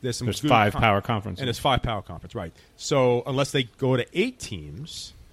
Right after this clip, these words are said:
Speaker 1: which, you know what? I've heard that people telling that me, uh, to me all the time, "Let's go to eight teams for the playoff."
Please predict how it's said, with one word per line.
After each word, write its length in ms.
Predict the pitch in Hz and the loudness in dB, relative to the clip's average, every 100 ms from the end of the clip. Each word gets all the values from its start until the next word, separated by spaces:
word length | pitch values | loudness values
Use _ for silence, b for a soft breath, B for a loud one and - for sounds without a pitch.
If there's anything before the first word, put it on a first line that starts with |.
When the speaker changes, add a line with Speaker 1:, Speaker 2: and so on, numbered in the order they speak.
| b b b | b b b
Speaker 1:
which, 280 | 135 147 - | 0 0 -2
you 80 | 170 | -2
know 120 | 240 | 0
what? 240 | 247 139 _ _ _ | -2 -4 _ _ _
I've 140 | 147 - | -4 0
heard 200 | 175 143 | 0 2
that 180 | 117 | 0
people 260 | - 156 117 - _ _ | -2 -4 -8 -10 _ _
telling 280 | - 143 131 | -6 -4 -2
that 140 | 127 120 | -4 -4
me, 140 | 117 - 123 | -6 -8 -6
uh, 120 | 120 | -6
to 120 | - | -4
me 140 | 127 127 | -2 0
all 120 | 131 | 0
the 60 | |
time, 200 | 131 185 | 0 0
"Let's 120 | 113 - | 0 -2
go 120 | 127 | 0
to 60 | |
eight 140 | 127 220 | 0 -2
teams 240 | 127 101 | -4 -6
for 60 | 101 | -6
the 80 | 92 | -10
playoff." 360 | 92 85 110 | -8 -8 -8